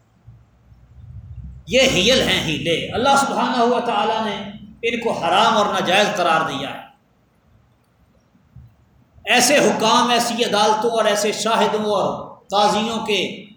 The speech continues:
فیصلوں کا نتیجہ وہ کیا ہوتا ہے؟ اہل کتاب کی طرح پہلے شدید بدعملی، پھر انتہائی ذلت کی صورت، وہ رسوائی،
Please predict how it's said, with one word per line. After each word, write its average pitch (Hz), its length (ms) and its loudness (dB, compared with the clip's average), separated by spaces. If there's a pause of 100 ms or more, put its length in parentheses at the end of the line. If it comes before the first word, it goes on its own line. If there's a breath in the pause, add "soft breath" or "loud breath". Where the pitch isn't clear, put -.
(120)
فیصلوں 233 500 0
کا 220 100 0
نتیجہ 202 760 0 (1080)
وہ 240 200 4
کیا 269 120 2
ہوتا 220 460 4
ہے؟ 208 180 -2 (420)
اہل 240 320 4
کتاب 233 460 0
کی 240 140 -2
طرح 202 220 0 (380)
پہلے 220 280 0
شدید 202 480 -2
بدعملی، 240 920 -2
پھر - 380 -6
انتہائی 226 480 2
ذلت 196 460 -2
کی 240 100 -4
صورت، 226 400 -2 (1300)
وہ 226 480 2 (240)
رسوائی، 202 640 2